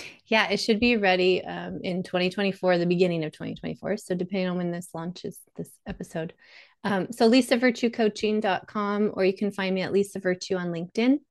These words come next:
I'm very active on there. I'm there pretty much every day. Would be great. And if you wanna email me directly, you can email me at lisa at lisa virtue coaching dot com.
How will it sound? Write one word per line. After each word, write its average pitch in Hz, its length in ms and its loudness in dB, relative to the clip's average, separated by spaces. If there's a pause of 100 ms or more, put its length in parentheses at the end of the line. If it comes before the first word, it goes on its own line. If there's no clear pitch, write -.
(120)
I'm 180 240 0
very 185 200 4
active 180 420 -2
on 170 160 -4
there. 170 200 -4
I'm 190 140 -4
there 165 340 -4
pretty 185 180 -4
much 170 180 -6
every 170 200 0
day. 180 360 0 (600)
Would 180 180 -2
be 185 140 2
great. 247 300 2
And 202 120 0
if 202 180 -4
you 202 100 4
wanna 190 140 0
email 196 300 0
me 190 160 0
directly, 202 760 0
you 214 120 -2
can - 180 -6
email 185 280 -2
me 180 120 -2
at - 160 -6
lisa 214 500 -2
at 214 220 0
lisa 185 280 -2
virtue 175 380 -4
coaching 175 520 -4
dot 175 220 -6
com. 277 240 -2